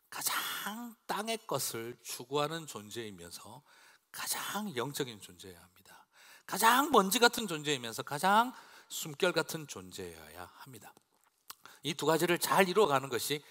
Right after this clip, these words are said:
하나님의 형상의 모습이라고 생각합니다. 말씀이 육신이 되는 삶, 그게 무엇인지 한번 살펴보도록 하겠습니다. 자, 요한복음은 일 장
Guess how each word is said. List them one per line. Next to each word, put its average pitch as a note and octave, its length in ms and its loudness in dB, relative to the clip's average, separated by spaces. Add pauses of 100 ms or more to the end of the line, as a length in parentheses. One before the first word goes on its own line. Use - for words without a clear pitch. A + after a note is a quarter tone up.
(120)
하나님의 A2+ 540 -4
형상의 B2+ 640 -8 (220)
모습이라고 G2+ 720 -10
생각합니다. G#2+ 600 -14 (340)
말씀이 D3 680 0 (240)
육신이 F3 440 2
되는 G2+ 240 -4
삶, G#2 380 -10
그게 D3+ 200 -4
무엇인지 A#2+ 460 -6
한번 F#2+ 160 -6
살펴보도록 B2 720 -8
하겠습니다. F#2+ 500 -8 (500)
자, E3 180 2
요한복음은 E3+ 840 8 (400)
일 G#3 180 0
장 G#3 260 6